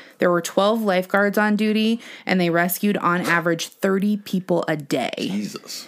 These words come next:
Speaker 1: In a regular pool, a lifeguard might save one or two people an entire season.
Speaker 2: Thirty a day?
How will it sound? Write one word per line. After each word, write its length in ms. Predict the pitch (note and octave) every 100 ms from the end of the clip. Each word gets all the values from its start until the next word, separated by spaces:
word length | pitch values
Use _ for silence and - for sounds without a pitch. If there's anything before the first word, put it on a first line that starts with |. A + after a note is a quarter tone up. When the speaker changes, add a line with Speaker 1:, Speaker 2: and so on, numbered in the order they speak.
| -
Speaker 1:
In 180 | G3 F#3
a 60 | F3
regular 420 | F#3 F3+ G3+ G3+
pool, 340 | G3+ G#3+ G3
a 40 | E3+
lifeguard 560 | E3 F3 F3 F3+ F3
might 220 | E3 D#3+
save 280 | B2+ E3 D#3
one 260 | D3+ E3 F3
or 120 | E3
two 200 | E3+ F3
people 380 | - F3+ F#3 F#3
an 120 | E3
entire 440 | D#3+ - D#3 D#3
season. 580 | D3+ - D#3 C3+ C3+ C#3 - -
Speaker 2:
Thirty 240 | C3 C#3 A2
a 40 |
day? 400 | - - F2+